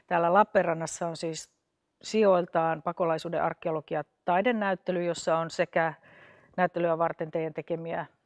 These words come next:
taiteilijaryhmän tekemiä teoksia, että sitten meidän tutkijoiden tekstejä. Ja sitten on tää, ää, historiallinen näyttely Etelä-Karjalan museossa pakol-, ä,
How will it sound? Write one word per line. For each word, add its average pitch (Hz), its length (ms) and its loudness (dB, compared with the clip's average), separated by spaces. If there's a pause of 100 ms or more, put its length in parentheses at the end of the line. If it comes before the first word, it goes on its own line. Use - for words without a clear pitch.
(240)
taiteilijaryhmän 165 640 -2
tekemiä 160 420 -8
teoksia, 196 520 0
että 180 240 -6
sitten 170 300 -8
meidän 160 200 -8
tutkijoiden 170 540 -10
tekstejä. 170 580 -6 (480)
Ja 180 60 -2
sitten 208 320 -2
on 170 100 -8
tää, 165 420 -2 (720)
ää, 165 560 -4 (220)
historiallinen 165 1000 -2
näyttely 165 540 -4
Etelä-Karjalan 165 640 -4
museossa 165 720 -8 (800)
pakol-, 180 540 -2
ä, 175 80 -6